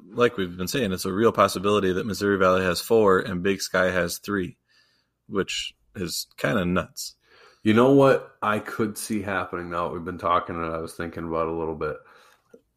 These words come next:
Speaker 2: What they could do for the number eight seed, that would just piss people off, but I could see 'em doing it 'cause Kennesaw State was so highly ranked.
Speaker 1: Don't you say Monmouth.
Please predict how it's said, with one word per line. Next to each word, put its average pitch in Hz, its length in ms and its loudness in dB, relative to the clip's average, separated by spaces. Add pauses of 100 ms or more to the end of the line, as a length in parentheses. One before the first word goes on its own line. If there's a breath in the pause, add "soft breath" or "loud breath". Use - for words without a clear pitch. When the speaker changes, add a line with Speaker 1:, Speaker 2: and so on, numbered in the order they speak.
(720)
Speaker 2:
What 90 340 0
they 107 180 6
could 107 180 -2
do 107 180 6
for 101 140 -6
the 98 80 0
number 95 320 0
eight 95 220 -6
seed, 107 440 -2 (1600)
that 85 500 2
would 87 300 -6 (100)
just - 720 2 (540)
piss 90 280 0
people 85 380 -2
off, 80 320 2
but 82 120 0
I 82 100 0
could 80 260 -8
see - 460 -4
'em 90 160 -2
doing 82 280 -2
it 78 120 -6 (580 loud breath)
'cause 85 460 -2 (280)
Kennesaw 113 540 2
State 117 320 4
was 98 180 -2
so 107 240 2
highly 113 360 0
ranked. 95 380 0
Speaker 1:
Don't 113 300 4
you 110 120 0
say 104 200 2
Monmouth. 92 540 0